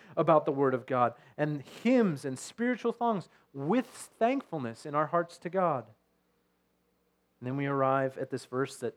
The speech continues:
many of us has probably, have probably heard before. "And whatever you do, in word or deed, do everything in the name of the Lord Jesus, giving thanks to God the Father through him."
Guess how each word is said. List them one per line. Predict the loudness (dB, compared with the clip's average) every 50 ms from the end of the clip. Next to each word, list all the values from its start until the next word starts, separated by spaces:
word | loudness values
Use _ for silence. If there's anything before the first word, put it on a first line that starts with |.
| _ _ -10
many | -6 -2 -2 0
of | 0 -2
us | -4 -6 -10
has | -16 -8
probably, | -4 -2 -2 -2 -2 -4 -4 -6 -10 -8
have | -4 -4 -4 -2
probably | 2 4 4 6 4 4
heard | 2 0 -2 -2 -4
before. | -6 -8 -8 -10 -16 -18 -18 -20 _ _ _ _ _ _ _ _ _ _ _ _ _ _ _ _ _ _ _ _ _ _ _ _
"And | -14 -12 -6 -2
whatever | 2 6 8 8 8 8 6 2 0
you | 0 -2 -4 -4
do, | -6 -10 -12 -12 -14 -16 -20 _ _ _
in | -12 -10 -8 -6 -2
word | 0 2 2 4 4 4 4 2 0 -2 -4
or | -4 -4 -4
deed, | -4 -8 -12 -14 -14 -14 -18 -20 _ _ _ _ _ _ _ _ _ _ _ _ _ _ _ _ _ -20 -10
do | -6 -4 -2 0
everything | 2 2 0 2 2 0 0 0 0 -2 -2 -2 -2 -4 -6
in | -6 -6
the | -6 -4
name | -4 -4 -2 -2
of | -2 -2
the | -2
Lord | 0 0 0 -2 -2 -6
Jesus, | -12 -12 -12 -12 -12 -12 -16 -18 -12
giving | -10 -8 -8 -6 -8 -10 _ _ _
thanks | -4 -2 -2 -2 -4 -6 -12 -12
to | -12 -8 -2
God | 0 0 0 0 -2
the | -6
Father | -10 _ -8 -6 -6 -6 -8 -10 -14 -16 _ _ _ _ _ _ _ _ _ _
through | -10 -6 -4 -2 -2 -2 -2 -4 -6 -10 -14 _ _ _ _ _ _ _ _ _ _ _ _ _
him." | -12 -10 -10 -12 -16 -20